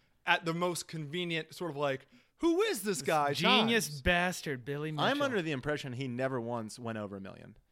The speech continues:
Speaker 2: You think I
Speaker 3: Based
Speaker 2: so
Speaker 3: on this information and based on watching the documentary, I
Speaker 1: That's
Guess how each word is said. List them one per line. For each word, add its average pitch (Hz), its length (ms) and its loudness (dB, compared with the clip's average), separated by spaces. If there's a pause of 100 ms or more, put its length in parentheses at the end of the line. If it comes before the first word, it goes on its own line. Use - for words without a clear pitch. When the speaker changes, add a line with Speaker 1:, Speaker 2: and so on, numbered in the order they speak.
(400)
Speaker 2:
You 160 100 -6
think 208 220 0
I 202 80 6
Speaker 3:
Based 180 360 4
Speaker 2:
so 247 60 8
Speaker 3:
on 202 80 6
this 196 160 0
information 151 560 -2
and 127 140 -4
based 139 260 0
on 143 140 -4
watching 127 300 -2
the 113 60 -6
documentary, 110 460 -4
I - 80 -8
Speaker 1:
That's - 20 -4